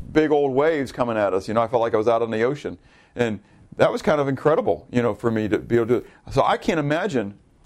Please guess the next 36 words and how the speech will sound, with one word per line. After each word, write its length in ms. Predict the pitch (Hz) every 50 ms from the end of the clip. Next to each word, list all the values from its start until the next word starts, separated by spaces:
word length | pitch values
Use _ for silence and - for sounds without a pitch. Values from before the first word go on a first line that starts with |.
| _ _ _ _ _ _
what 300 | - 139 151 143 - - -
that 380 | 117 110 135 139 156 247 - -
would 80 | 139
have 100 | 147 135
been 120 | 131 135 135
like. 280 | 139 135 120 - - _ -
I 100 | 156 175
would 140 | 190 190
have 120 | 190 175 147
loved 220 | 165 175 175 143
at 80 | 143 107
that 160 | 131 113 98
moment 300 | 127 127 127 117 101 -
to 60 | 104
be 80 | 95 107
able 160 | 101 101 107
to 60 | 101
say, 260 | - 113 98 90 92 92 - _ _ _ _ _ _ _ _ _ _ _ _ _ _ _ _ _ _ _ _ - - _ _ _ _ _ _
"Be 80 | 113 107
still," 280 | - - 110 - - _ _ _ _ _ _ _ _ _ _ _ _ _ _ _ _ _ _ _ _ _ _ _ _ _ _
and 160 | - 113 110
have 480 | 107 113 120 117 113 117 101 - _ _ _ _ _ _ - - _ -
the, 280 | 101 110 107 104 98
uh, 120 | 92 90 90 - _ _ _ _ _
the 140 | _ 110 110
lake 300 | 107 117 123 131 127 - -
of 380 | - 117 107 104 95 90 - - _ _ _ _ _ -
Thurmond, 480 | - 139 135 127 110 95 98 98 101 - - - _ _ _
if 140 | - 104 95
you 120 | 107 104 92
would, 180 | 101 101 98 - - - 98 - - - 175 165 151 - -
<laughs> 1000 | - - 104 - - - 202 208 - - - - - - - _ _ _ _ _
be 100 | - 143
still 320 | - - - - 185 170
for 160 | - - 90 82
me 160 | 73 -